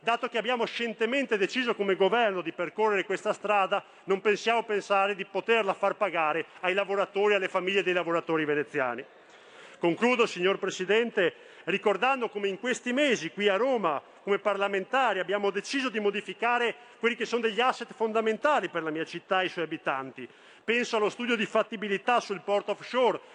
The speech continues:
due milioni e mezzo stanziati da questo governo, e anche oggi il governo avrà il voto favorevole del gruppo Lega, ma è altresì necessario garantire risorse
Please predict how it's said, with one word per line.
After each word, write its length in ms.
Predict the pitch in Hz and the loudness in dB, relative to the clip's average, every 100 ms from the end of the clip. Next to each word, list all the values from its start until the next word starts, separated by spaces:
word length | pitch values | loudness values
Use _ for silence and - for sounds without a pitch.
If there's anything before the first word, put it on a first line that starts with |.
| - | -6
due 140 | 185 | -2
milioni 340 | 190 190 220 202 | 0 2 2 2
e 60 | |
mezzo 360 | 190 226 233 202 | 0 0 -2 -4
stanziati 560 | - 180 156 202 202 202 | -2 -2 0 0 0 -2
da 120 | 170 | -2
questo 280 | 190 - 190 | -2 -2 0
governo, 600 | 226 269 220 175 165 - - - | 2 2 2 0 -4 -6 -18 0
e 100 | 202 | 2
anche 320 | 294 285 240 | 2 0 2
oggi 300 | 233 302 226 | 4 4 0
il 60 | 220 | -6
governo 420 | 202 233 269 226 | -4 -2 -4 -2
avrà 360 | 202 294 180 - - - | 0 2 0 -6 -20 -18
il 180 | - 185 | -10 -2
voto 300 | 185 226 220 | 2 2 2
favorevole 800 | 202 208 190 202 226 226 226 214 - - | 2 2 4 4 4 4 2 0 -4 -4
del 160 | 180 | -2
gruppo 320 | 175 202 - 196 | 0 -2 2 2
Lega, 420 | 185 165 156 165 | 4 2 0 0
ma 120 | 208 | 0
è 40 | |
altresì 400 | 226 226 220 - | -2 -2 -4 -2
necessario 760 | 262 208 240 - 233 226 233 214 | 0 0 0 0 2 2 0 0
garantire 560 | 214 226 226 240 202 | 2 0 -2 -2 -2
risorse 760 | 175 185 - 277 294 - 302 | -4 -6 0 4 4 0 -2